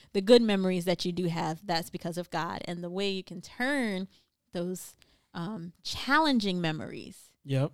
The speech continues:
Speaker 1: is in remembering the Lord, right? Um, I just, I like that verse so much.
Speaker 2: Keep going on it, baby. If that's, if that's the way God leads you, go ahead.
Speaker 1: <laughs> I really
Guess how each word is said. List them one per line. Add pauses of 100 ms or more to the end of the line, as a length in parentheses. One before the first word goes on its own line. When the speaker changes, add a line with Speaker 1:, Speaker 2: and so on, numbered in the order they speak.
Speaker 1:
is
in
remembering
the
Lord, (680)
right? (1080)
Um, (520)
I
just,
I
like
that
verse (120)
so
much.
Speaker 2:
Keep
going
on
it,
baby.
If (140)
that's,
if
that's
the
way
God
leads
you,
go
ahead. (480)
Speaker 1:
<laughs>
I
really